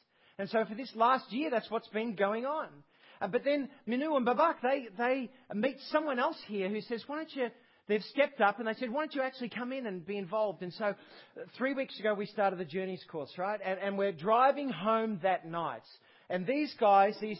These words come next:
two different Persian families, have met one another for the first time since they left Iran a year, a year and a half ago.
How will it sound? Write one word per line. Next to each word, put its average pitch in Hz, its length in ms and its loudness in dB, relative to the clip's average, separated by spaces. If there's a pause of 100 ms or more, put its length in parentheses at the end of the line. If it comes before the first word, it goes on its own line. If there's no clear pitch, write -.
(120)
two 277 100 -2
different 294 300 -2
Persian 247 480 2
families, 196 500 0 (300)
have 208 260 4
met 226 340 2
one 240 140 0
another 220 400 2
for 202 80 -2
the 180 140 0 (160)
first 254 320 4
time 208 360 2
since 208 220 -8
they 190 140 2
left 220 220 -2 (800)
Iran 233 760 6 (220)
a 185 80 4
year, 240 340 -2
a 247 60 0
year 220 200 0
and 208 80 0
a 185 60 2
half 202 300 0
ago. 160 400 0